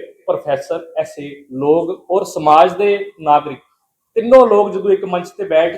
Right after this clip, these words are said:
ਕੇ ਕਿਸੇ ਚੀਜ਼ ਦੀ ਵਿਚਾਰ ਕਰਦੇ ਆ, ਤੇ ਉਸ ਵਿਚਾਰ ਦਾ ਕਿਤੇ ਨਾ ਕਿਤੇ ਵਿਆਪਕ ਜਿਹੜਾ ਹੈ ਉਹ ਦੇਖਣ ਨੂੰ ਮਿਲਦਾ ਹੈ। ਤਾਂ ਉਸ ਨੂੰ ਲੈ ਕੇ ਇੱਕ ਕਹਿ ਲਓ ਪਲੇਟਫਾਰਮ ਦੇ ਉੱਤੇ ਬੈਠਣਾ, ਐਸੀ ਪੰਜਾਬ ਦੀ ਸਿੱਖਿਆ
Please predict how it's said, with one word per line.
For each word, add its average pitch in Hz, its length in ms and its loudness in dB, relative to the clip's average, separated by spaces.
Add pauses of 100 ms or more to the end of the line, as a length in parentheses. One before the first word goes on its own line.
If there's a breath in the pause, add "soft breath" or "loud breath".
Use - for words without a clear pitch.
ਕੇ 208 120 -6
ਕਿਸੇ 175 220 -14
ਚੀਜ਼ 165 280 -18
ਦੀ 170 60 -18
ਵਿਚਾਰ 147 400 0
ਕਰਦੇ 147 280 -6
ਆ, 202 40 -8
ਤੇ 202 140 -16
ਉਸ - 260 -20
ਵਿਚਾਰ 147 440 -4
ਦਾ 180 180 -4
ਕਿਤੇ - 260 -18
ਨਾ 151 80 -12
ਕਿਤੇ - 260 -20
ਵਿਆਪਕ - 420 -10
ਜਿਹੜਾ 135 220 -8
ਹੈ 165 140 -8 (280)
ਉਹ 160 100 -12
ਦੇਖਣ 156 260 -10
ਨੂੰ 185 100 -8
ਮਿਲਦਾ 117 260 -12
ਹੈ। 107 100 -20 (340)
ਤਾਂ 190 160 -2 (140)
ਉਸ 196 180 -4
ਨੂੰ 240 140 -4
ਲੈ 220 160 8
ਕੇ 233 200 -2
ਇੱਕ 233 160 -2 (880)
ਕਹਿ 202 100 2
ਲਓ 233 100 6
ਪਲੇਟਫਾਰਮ 196 580 0
ਦੇ 208 60 -2
ਉੱਤੇ 208 280 -4
ਬੈਠਣਾ, 185 380 0 (220)
ਐਸੀ 196 380 -6 (420)
ਪੰਜਾਬ 170 400 4
ਦੀ 202 60 -14
ਸਿੱਖਿਆ 185 560 -2